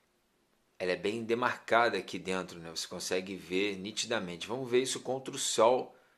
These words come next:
se vai ter um brilho bacana ou não, né? Mas a primeira coisa aqui é a gente pegar,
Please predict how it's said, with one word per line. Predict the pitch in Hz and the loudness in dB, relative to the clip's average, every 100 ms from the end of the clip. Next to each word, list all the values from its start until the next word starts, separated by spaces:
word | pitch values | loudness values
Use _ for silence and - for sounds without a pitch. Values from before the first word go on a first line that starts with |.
| _ | _
se | - - | -10 -2
vai | 95 104 | 2 2
ter | - | 2
um | 113 104 | -2 0
brilho | 92 107 | 0 0
bacana | 104 107 - - 101 123 | 2 0 0 -2 -2 -2
ou | 104 | -2
não, | 90 85 | -4 -6
né? | 85 95 - _ _ _ _ _ _ _ _ - | -8 -12 -16 _ _ _ _ _ _ _ _ -2
Mas | 101 | 0
a | |
primeira | 113 131 131 147 139 | 2 4 6 6 4
coisa | 131 131 131 | 6 6 4
aqui | 131 - 143 151 | 0 -4 -2 2
é | 156 | 4
a | 143 | 2
gente | 120 123 - | 0 -4 -2
pegar, | 123 104 107 123 - - | -2 4 6 6 4 -4